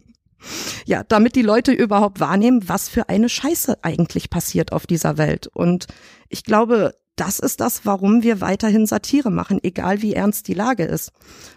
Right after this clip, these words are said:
Und lass mich meinen Bundeschef nochmal zitieren, der hat nämlich mal gesagt, gegen dieses kapitalistische System,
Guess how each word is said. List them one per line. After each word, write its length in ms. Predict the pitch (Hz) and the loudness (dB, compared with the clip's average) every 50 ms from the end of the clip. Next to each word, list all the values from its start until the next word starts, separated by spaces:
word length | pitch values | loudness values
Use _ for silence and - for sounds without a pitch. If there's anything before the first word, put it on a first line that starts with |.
| _ _ | _ _
Und 440 | - - 233 269 320 330 - - - - - | -2 2 4 4 4 2 -2 -12 -18 -14 -10
lass 240 | - - 208 - - | -4 -4 -4 2 2
mich 180 | 240 226 - | 0 2 2
meinen 540 | 233 208 196 202 214 208 202 202 202 - - - _ _ _ _ _ _ _ _ _ | 2 2 4 4 4 4 4 4 0 -2 -6 -12 _ _ _ _ _ _ _ _ _
Bundeschef 840 | _ - 214 220 247 233 226 - - - 226 214 - - - - - - | _ -2 0 2 2 2 2 0 -2 -2 0 -2 -2 -4 -12 -18 -14 -6
nochmal 340 | - 208 - 233 208 202 214 | -4 0 2 2 2 2 0
zitieren, 640 | - - 214 190 - - 196 208 220 233 254 254 - - - - - - - | 0 -2 -2 -2 0 0 0 2 4 4 2 2 0 -6 -20 -20 -16 -6 -2
der 100 | 170 196 | -2 0
hat 120 | 233 - | 0 2
nämlich 260 | 226 220 220 214 - | 2 2 2 2 2
mal 140 | 220 202 196 | 2 2 2
gesagt, 500 | 190 202 185 185 196 202 - - - - | 0 -2 -2 -2 -2 -4 -4 -8 -20 -20
gegen 300 | _ 196 - 202 208 220 | _ -6 0 2 4 4
dieses 300 | 208 196 190 214 202 - | 2 2 0 -2 -2 -2
kapitalistische 760 | - - 196 - 208 - 208 196 185 185 - - 190 - - | -2 -4 0 0 0 2 2 0 0 0 -4 -6 -6 -4 -4
System, 540 | 175 185 180 - - - 180 170 165 165 160 | -4 -4 -4 -4 -2 -2 0 0 0 -2 -2